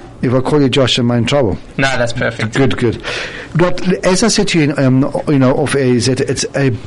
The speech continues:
Speaker 1: bit of a challenge, this partic-, particular topic, because it's new. Don't, people don't really know who it is. I think we've got half the listeners thinking,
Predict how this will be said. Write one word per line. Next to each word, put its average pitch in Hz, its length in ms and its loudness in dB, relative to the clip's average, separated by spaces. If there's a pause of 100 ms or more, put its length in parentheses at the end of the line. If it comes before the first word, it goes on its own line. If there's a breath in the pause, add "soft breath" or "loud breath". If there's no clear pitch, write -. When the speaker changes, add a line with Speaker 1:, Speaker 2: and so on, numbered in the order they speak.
(160)
Speaker 1:
bit 185 120 4
of 190 120 2
a 180 60 0
challenge, 123 400 0
this 107 80 -2
partic-, 123 680 -2
particular 143 440 0
topic, - 400 -2
because 131 400 0 (140)
it's 127 200 -4
new. 127 400 2 (380 loud breath)
Don't, 175 260 0
people 185 200 2
don't 156 200 2
really 120 220 2
know 113 220 2
who 110 160 2
it 110 100 2
is. 110 140 0
I 117 120 0
think 151 180 0
we've 139 140 0
got 143 160 0
half 147 300 -2
the 123 60 -2
listeners 120 340 0
thinking, 117 380 -2